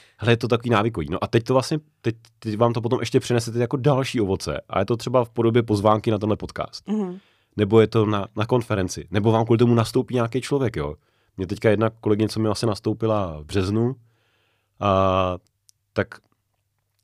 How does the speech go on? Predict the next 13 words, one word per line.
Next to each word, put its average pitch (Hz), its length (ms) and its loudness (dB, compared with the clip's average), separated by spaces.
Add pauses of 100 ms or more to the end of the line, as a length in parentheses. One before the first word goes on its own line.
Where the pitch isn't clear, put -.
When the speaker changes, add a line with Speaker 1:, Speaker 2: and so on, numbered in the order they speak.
(100)
Speaker 1:
vlastně 95 240 2
říkala 95 260 2
furt, 101 120 -2
že 101 120 2
ráda 110 200 6
vzpomíná 107 380 0
na 92 60 0
náš 90 140 -2
pohovor, 87 520 -4
jo, 85 140 0
a 85 160 -2
že 98 120 0
vlastně 98 220 0